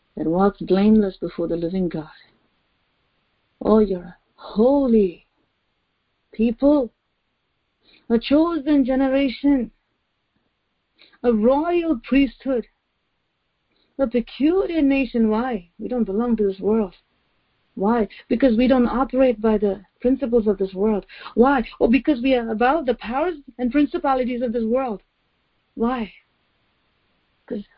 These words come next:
we are from above and not from below.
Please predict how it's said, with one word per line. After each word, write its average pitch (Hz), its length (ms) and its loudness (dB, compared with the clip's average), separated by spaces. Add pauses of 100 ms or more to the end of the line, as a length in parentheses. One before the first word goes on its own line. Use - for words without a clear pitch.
(120)
we 226 480 2 (280)
are 214 160 0
from 220 180 6
above 240 360 -2 (140)
and 233 180 4
not 254 240 -2
from 226 180 -2
below. 240 440 0